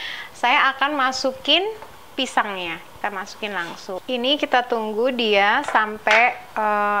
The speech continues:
agak mateng si pisangnya, dan ini diaduk terus, ya.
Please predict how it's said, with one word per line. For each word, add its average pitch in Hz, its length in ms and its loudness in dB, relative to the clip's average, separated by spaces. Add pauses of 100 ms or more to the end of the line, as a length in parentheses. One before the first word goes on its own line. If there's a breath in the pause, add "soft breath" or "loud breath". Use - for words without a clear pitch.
(120)
agak 208 240 0
mateng 214 480 0
si 214 480 0 (800)
pisangnya, 196 680 0
dan 226 160 2
ini 269 220 0
diaduk 226 400 2
terus, 240 320 -2
ya. 196 240 4